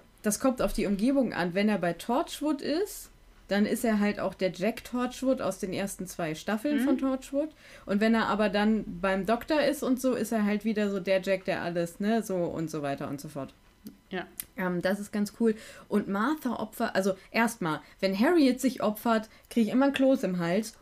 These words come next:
Speaker 1: Und
Speaker 2: Ja.
Speaker 1: Martha opfert sich ja auch im Prinzip. Es geht nur gut aus.
Speaker 2: Hm.
Speaker 1: Also sie setzt
Speaker 2: Ja.
Speaker 1: ja diesen komischen,
Speaker 2: Ja.
Speaker 1: was ist das nochmal, irgendwie so ein, sie weiß irgendwie sowas,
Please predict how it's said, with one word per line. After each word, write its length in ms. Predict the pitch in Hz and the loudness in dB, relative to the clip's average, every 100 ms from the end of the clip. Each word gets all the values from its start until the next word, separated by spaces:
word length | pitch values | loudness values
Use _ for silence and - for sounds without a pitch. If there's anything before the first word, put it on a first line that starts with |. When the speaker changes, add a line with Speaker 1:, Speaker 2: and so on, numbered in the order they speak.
| - | 2
Speaker 1:
Und 420 | 240 294 427 - - - - | 6 8 6 2 -12 -18 -4
Speaker 2:
Ja. 200 | 226 190 - | 2 2 4
Speaker 1:
Martha 400 | 220 302 302 240 | 4 4 4 0
opfert 360 | 226 - 226 | 0 0 -2
sich 160 | - 214 | -2 -2
ja 180 | 208 185 | 0 0
auch 320 | 269 285 170 - | 4 4 4 0
im 200 | 185 185 | -4 -4
Prinzip. 540 | - 190 180 202 185 | -2 -4 -2 -4 -4
Es 120 | - | -6
geht 140 | - 214 | -2 2
nur 140 | 196 | 2
gut 200 | 180 185 | 0 -4
aus. 480 | - 202 143 - - - - - - | -2 0 0 -4 -14 -18 -20 -20 -14
Speaker 2:
Hm. 200 | 233 214 190 | -8 -6 -2
Speaker 1:
Also 180 | 190 196 | 2 4
sie 160 | 202 208 | 6 4
setzt 320 | 214 208 - | 4 2 2
Speaker 2:
Ja. 60 | 220 | 2
Speaker 1:
ja 40 | |
diesen 180 | 208 202 | 2 0
komischen, 460 | - 220 214 - 208 | 0 2 2 0 -2
Speaker 2:
Ja. 80 | 180 | -2
Speaker 1:
was 140 | 185 | -4
ist 180 | 202 - | -6 -4
das 200 | 196 196 | -6 -4
nochmal, 380 | 196 196 190 175 | -6 -4 -4 -2
irgendwie 240 | 180 180 | -2 -4
so 140 | 170 170 | -2 -2
ein, 340 | 165 160 160 - | -2 -4 -8 -14
sie 160 | - 170 | -12 -4
weiß 300 | 180 180 - - | -2 -2 -6 -6
irgendwie 240 | 175 170 | -6 -4
sowas, 400 | 160 160 143 - | -6 -6 -6 -10